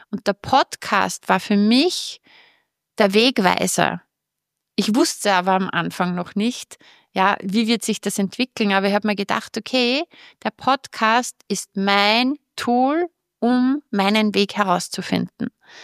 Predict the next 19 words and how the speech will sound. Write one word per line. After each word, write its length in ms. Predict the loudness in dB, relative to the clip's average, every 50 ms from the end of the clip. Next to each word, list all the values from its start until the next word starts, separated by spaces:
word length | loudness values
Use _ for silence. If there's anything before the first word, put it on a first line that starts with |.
| -20 -20 -20 -20 -20 -20 -20 -20 _ _ _
Ich 220 | -4 -2 0 4
wusste 400 | 6 6 6 4 2 2 2 2
schon, 580 | 2 2 0 2 2 4 4 4 2 0 -2 -8 _ _ _
ich 380 | 2 2 2 2 0 -4 -2 2
will 200 | 2 2 2 4
auf 220 | 2 2 2 0 -2 -10 _
Bühnen 320 | 0 0 2 2 2 0 -2
stehen, 480 | -4 -6 -6 -4 -4 -4 -4 -4 -6 -6 _
ich 240 | -2 -2 -2 0 2
will 180 | 2 4 4 4
Menschen 540 | 2 2 2 2 0 0 -2 -2 -2 -2
inspirieren, 760 | 0 -2 -2 -4 -4 -4 -2 -2 -2 -2 -4 -4 -4 -6 -6 -6
ich 160 | -6 -6 -4
will 120 | -6 -6
vor 200 | -4 -2 0 0
Menschen 500 | 2 2 0 0 0 -2 -4 -4 -4 -4
stehen. 500 | -4 -4 -6 -6 -6 -4 -4 -6 -8 -10 _ _ _ _ -20 -20 -20 -20 -20 -20 -20 _ _ _ _ _ _ _ _
Und 540 | 0 2 4 4 4 2 2 -2 -4 -10 -20 _ _
dazu, 760 | 0 2 2 0 0 -4 -4 -2 0 2 2 2 2 2 0